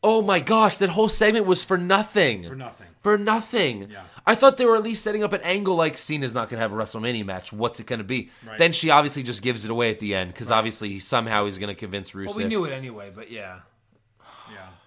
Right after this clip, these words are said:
Speaker 1: But again, they started to tease it like, "Maybe he'll be in the Battle Royal instead," you know?
Speaker 2: Yeah,
Speaker 1: Like,
Speaker 2: maybe.
Speaker 1: but whatever.
Speaker 2: You know where I thought it was going for a split second, then I was like, "Nope.
Speaker 1: Yeah.
Speaker 2: Nope." I thought, because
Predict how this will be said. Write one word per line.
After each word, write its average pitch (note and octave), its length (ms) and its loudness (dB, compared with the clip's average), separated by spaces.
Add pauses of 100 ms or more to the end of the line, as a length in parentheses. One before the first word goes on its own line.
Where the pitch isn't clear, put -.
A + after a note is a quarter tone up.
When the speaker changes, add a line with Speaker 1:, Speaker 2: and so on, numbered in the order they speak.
(440)
Speaker 1:
But A3+ 100 4
again, A#3+ 280 4
they F#3+ 100 2
started G#3 300 -2
to - 60 -10
tease G#3 260 -4
it F#3 60 -2
like, D#3+ 260 0 (180)
"Maybe C#3 360 -2
he'll D3+ 120 0
be D3 180 -4
in D3 80 -4
the C#3+ 60 -4
Battle C#3+ 280 2
Royal D3+ 360 0
instead," F#2 460 -10
you A2 80 -6
know? A2+ 220 0
Speaker 2:
Yeah, C#3 60 -6
Speaker 1:
Like, G#2+ 260 -2
Speaker 2:
maybe. - 80 -18
Speaker 1:
but G#2+ 260 -6
whatever. G2 520 -6 (720)
Speaker 2:
You D#3+ 100 -4
know G3+ 80 0
where G3 100 4
I F3+ 100 6
thought D#3+ 160 -2
it C#3+ 60 -6
was A#2+ 160 -16
going A#2+ 220 -12
for B2 160 -14
a A2+ 40 -12
split - 280 -14
second, A#2+ 320 -12
then G#2+ 80 -14
I A2 100 -10
was A2 140 -16
like, G#2+ 200 -18
"Nope. G2 380 -16 (420)
Speaker 1:
Yeah. D#2+ 160 -12
Speaker 2:
Nope." F#2+ 240 -10 (320)
I C3+ 200 -4
thought, A#2 420 -8
because B2 480 -14